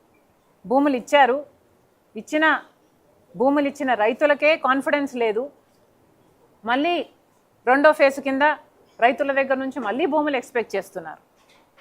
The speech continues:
వాళ్ళకి ఏమాత్రం భరోసా కలిగించకుండానే యాభై నాలుగు వేల ఎకరాలలో ఫస్ట్ ఫేజ్‌లో ముప్పై నాలుగు వేల ఎకరాలు ఇచ్చిన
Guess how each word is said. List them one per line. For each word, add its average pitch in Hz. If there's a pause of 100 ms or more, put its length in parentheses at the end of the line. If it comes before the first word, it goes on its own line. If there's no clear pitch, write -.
(440)
వాళ్ళకి 262
ఏమాత్రం 311
భరోసా 277
కలిగించకుండానే 247 (920)
యాభై 254
నాలుగు 285
వేల 277 (120)
ఎకరాలలో 302 (440)
ఫస్ట్ 233
ఫేజ్‌లో 294 (880)
ముప్పై 226
నాలుగు 285
వేల 277 (140)
ఎకరాలు 294
ఇచ్చిన 269